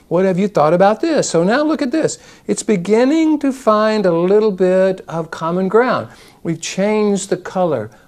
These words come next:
of the conversation by not trying to advocate for the righteousness or the common sense nature of our perspective, but really seeking to understand the others.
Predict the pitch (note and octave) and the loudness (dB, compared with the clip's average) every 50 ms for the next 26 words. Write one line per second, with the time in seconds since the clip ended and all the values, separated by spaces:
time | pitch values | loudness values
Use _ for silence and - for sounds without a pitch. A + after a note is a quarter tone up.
0 | _ - C3+ C#3 - - - - F3 E3+ E3 D#3+ D3 C#3 - - F3 E3 E3 D#3 | _ -14 -12 -10 -10 -10 -10 -8 -8 -6 -6 -6 -6 -6 -4 -2 -2 0 -2 -2
1 | - D#3 C#3 B2+ B2+ B2+ - - _ - D3 C#3+ D3 D#3+ F3 F3+ F#3+ F#3+ - - | -4 -6 -8 -8 -8 -12 -16 -10 _ -4 -2 -2 -2 -2 0 0 -2 -2 -4 -4
2 | - F#3 E3+ D#3 - - - - D#3+ F#3 G#3+ F#3 F3 E3+ - C#3+ C3 C3 - - | -4 -2 -2 -2 -4 -4 -2 0 2 2 2 2 0 -4 -4 -6 -8 -8 -8 -8
3 | D3+ D3 C#3+ C3+ C#3 D#3 D#3 E3+ F3+ - - B2+ A#2+ - A#2+ G#2 A2 - - - | -6 -4 -4 -2 0 0 0 0 -2 -2 -6 -8 -8 -8 -8 -8 -8 -10 -12 -16
4 | - - - - C3 C3 B2+ B2+ - - - E3 D#3+ D#3+ D3 C#3+ C#3 C3+ - - | -20 -20 -10 -6 -6 -4 -4 -6 -6 -4 -4 -2 -2 -2 -4 -6 -6 -8 -6 -4
5 | F3+ E3+ D3+ - - - C3+ C3 C#3+ D3 D3+ D3 - A#2 G#2+ A2+ - - - - | -2 -4 -4 -6 -8 -8 -6 -4 -4 -4 -4 -6 -8 -8 -8 -10 -10 -12 -8 -4
6 | - C3+ E3+ G#3 G3+ - B2+ A#2+ - - G#2 G2+ - - A2 G2 F2+ - - - | 0 0 0 0 0 -2 -8 -8 -8 -8 -8 -8 -8 -10 -12 -12 -12 -16 -20 -20
7 | - - - - - - D#3 F#3+ G#3 G3+ G#3 F#3 - - F#3+ F3+ F3+ F3 E3 D#3 | -20 -20 -20 -20 -20 -12 -8 -4 -2 0 0 -2 -2 -2 -4 -2 -2 -4 -4 -4
8 | D#3 D3+ - - C3 C3 C3 B2+ B2+ B2 B2 - C3 A#2+ A#2+ B2 A#2+ A#2 A#2 A#2 | -4 -6 -6 -6 -6 -6 -4 -4 -6 -6 -6 -6 -6 -4 -4 -6 -6 -6 -8 -8
9 | A#2+ - A2+ A2 G#2+ G2+ - - - F#3 - - | -8 -10 -12 -12 -12 -14 -16 -20 -20 -20 -20 -20